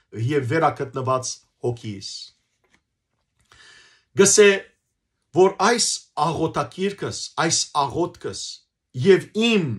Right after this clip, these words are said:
հոգիս մեջ են քեզի եկած, այս բադարակը դեր թող անուշ խունգի նման ըլա, վեր-, որ սելովի մեջ Դավիթ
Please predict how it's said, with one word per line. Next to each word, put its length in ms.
հոգիս 560
մեջ 260
են 240
քեզի 400
եկած, 440
այս 200
բադարակը 680
դեր 280
թող 300
անուշ 440
խունգի 480
նման 420
ըլա, 260
վեր-, 340
որ 260
սելովի 560
մեջ 360
Դավիթ 420